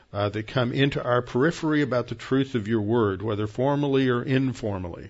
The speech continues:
And Father, as we study today in Matthew, we recognize this is the overriding framework for understanding what Jesus is teaching and, and,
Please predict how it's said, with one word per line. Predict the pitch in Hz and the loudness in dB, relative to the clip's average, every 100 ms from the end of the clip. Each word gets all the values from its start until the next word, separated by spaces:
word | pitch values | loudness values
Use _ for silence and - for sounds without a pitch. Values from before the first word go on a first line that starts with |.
| - - - - - - | -20 -20 -20 -20 -20 -8
And | 107 117 | -4 0
Father, | 135 135 127 120 110 - - - - | 4 6 6 4 0 -8 -20 -20 -8
as | 107 117 117 | 2 2 6
we | 120 | 4
study | 117 - 170 160 151 | 6 4 4 4 4
today | - 107 131 135 131 | 0 2 4 6 6
in | 127 123 113 107 | 4 2 0 2
Matthew, | 123 135 127 120 117 | 4 4 2 2 2
we | 113 | 2
recognize | 110 131 131 113 117 113 113 110 | 2 0 0 -2 0 0 0 0
this | 131 - | -2 0
is | 123 110 | -2 0
the | 117 | 0
overriding | 120 123 117 117 120 123 113 | 0 0 0 0 2 0 0
framework | 107 - 127 123 107 101 - | -4 -2 0 0 -2 -4 -6
for | 101 98 | -6 -4
understanding | 101 101 - 110 110 107 104 107 - - - - | -4 -4 -2 -2 0 0 -2 -4 -10 -20 -16 -2
what | 104 107 - - 113 | 0 0 -4 -14 -10
Jesus | - 131 139 - 131 117 | 0 4 4 2 0 0
is | 101 | -2
teaching | - 139 127 - 120 117 | 0 0 0 -2 -2 -2
and, | 95 92 - - - - | -4 -8 -14 -20 -20 -12
and, | 110 98 | -8 -8